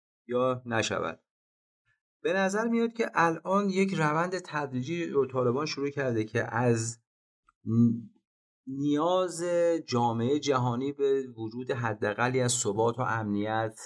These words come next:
و دغدغه‌هایی که جامعهٔ بین‌الملل داره برای اینکه مثلاً کمک‌های بشردوستانه رو برسونه به این کشور یا با جریان‌های افراطگرا و تروریستی مقابله بشه،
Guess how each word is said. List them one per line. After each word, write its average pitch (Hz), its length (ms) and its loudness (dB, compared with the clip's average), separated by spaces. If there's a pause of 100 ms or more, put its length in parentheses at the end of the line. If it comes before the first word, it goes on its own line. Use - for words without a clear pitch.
(1120)
و 110 320 2 (380)
دغدغه‌هایی 139 760 2
که 165 300 0
جامعهٔ 135 320 0
بین‌الملل 135 420 -2
داره 135 240 2
برای 120 340 -4
اینکه 131 480 0
مثلاً 151 720 -2 (720)
کمک‌های 127 340 0
بشردوستانه 156 640 0
رو 135 100 2
برسونه 85 540 -6
به - 100 -18
این - 80 -16
کشور - 440 -16 (640)
یا 151 500 0 (1400)
با 127 260 0
جریان‌های 127 680 0
افراطگرا 117 680 0
و 127 80 0
تروریستی 107 540 -2
مقابله 90 380 0
بشه، 82 320 -8